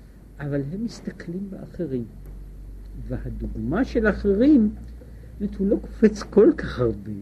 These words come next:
אבל גם הוא משהו, זה שהוא רואה את ה-, את העניין, תנופה גדולה במקום אחר, היא עושה אצלו לפחות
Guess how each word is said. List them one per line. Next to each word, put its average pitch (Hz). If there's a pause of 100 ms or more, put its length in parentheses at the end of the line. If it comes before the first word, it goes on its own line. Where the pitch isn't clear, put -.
(140)
אבל 170
גם 349 (100)
הוא 349 (140)
משהו, 151 (800)
זה 214
שהוא 139
רואה 175 (760)
את -
ה-, 123 (140)
את -
העניין, 135 (140)
תנופה 139
גדולה 165 (200)
במקום 135
אחר, 254 (400)
היא 240
עושה 233
אצלו 214
לפחות 226